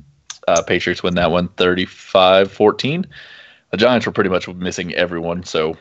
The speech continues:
there wasn't much to expect here out of them. But honestly, I thought they put up a pretty decent fight in that game, so they should hang their hats on that, I guess. But there's really not much to talk about on their side of the ball. So on the Patriots side, we'll start with Sony Michel.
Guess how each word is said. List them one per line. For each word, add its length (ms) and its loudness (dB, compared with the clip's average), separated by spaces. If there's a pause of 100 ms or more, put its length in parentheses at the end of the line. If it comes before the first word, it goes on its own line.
(140)
there 120 -10
wasn't 360 -6
much 240 -4
to 80 -4
expect 400 -4
here 140 0
out 100 2
of 80 -2
them. 380 2
But 340 -4
honestly, 300 2
I 60 0
thought 160 -2
they 60 -6
put 140 0
up 80 -4
a 80 -10
pretty 380 -4
decent 320 -10
fight 180 4
in 60 -8
that 160 -6
game, 240 -6
so 260 -6 (580)
they 100 -4
should 200 -10 (120)
hang 120 -4
their 140 0
hats 180 2
on 80 -2
that, 160 0
I 60 0
guess. 280 -2
But 200 0 (560)
there's 260 -14
really 160 4
not 140 2
much 140 2
to 60 -4
talk 200 2
about 160 2
on 100 -2
their 120 -2
side 180 -4
of 60 -8
the 40 -16
ball. 220 -2
So 500 -6
on 80 -8
the 60 -8
Patriots 460 -2
side, 260 0
we'll 80 -8
start 220 0
with 100 -6
Sony 260 -2
Michel. 420 0